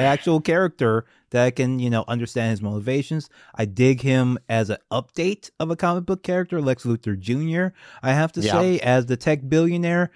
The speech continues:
Speaker 1: pre-, a precursor to the real life villains that will
Speaker 2: <clears throat>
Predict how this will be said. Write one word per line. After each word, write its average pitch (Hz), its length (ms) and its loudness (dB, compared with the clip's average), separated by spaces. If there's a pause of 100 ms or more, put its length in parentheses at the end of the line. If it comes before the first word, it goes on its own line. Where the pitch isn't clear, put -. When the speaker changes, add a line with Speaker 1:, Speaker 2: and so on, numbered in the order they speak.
(340)
Speaker 1:
pre-, - 220 -4
a 135 140 4
precursor 185 880 0
to 151 280 -2
the 139 260 0
real 220 340 2
life 135 300 2
villains 117 500 0
that 120 140 2
will 113 260 2
Speaker 2:
<clears throat> - 40 -18